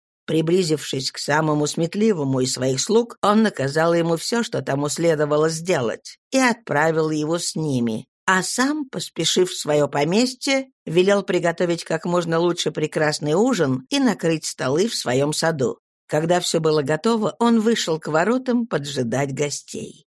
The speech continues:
Слуга, рассуждая со знатными людьми о всякой всячине, провел их разными окольными путями в поместье своего господина, так что они того не заметили.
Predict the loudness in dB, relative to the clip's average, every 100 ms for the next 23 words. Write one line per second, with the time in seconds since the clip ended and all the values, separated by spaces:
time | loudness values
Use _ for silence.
0 | _ _ _ -8 -2 0 2 2 2 0
1 | -2 -4 0 0 0 0 -2 0 0 0
2 | -2 0 0 0 0 0 0 0 0 0
3 | -2 -6 0 0 0 0 0 0 0 2
4 | 4 2 0 0 2 2 2 0 -2 0
5 | 2 2 2 -2 -4 -2 2 2 2 0
6 | -2 2 0 0 -4 -2 0 2 2 0
7 | -4 -2 -2 0 -2 -2 -4 -4 0 0
8 | 0 0 0 0 0 0 2 2 0 0
9 | 0 2 2 2 0 -4 -10 -10 -10 -14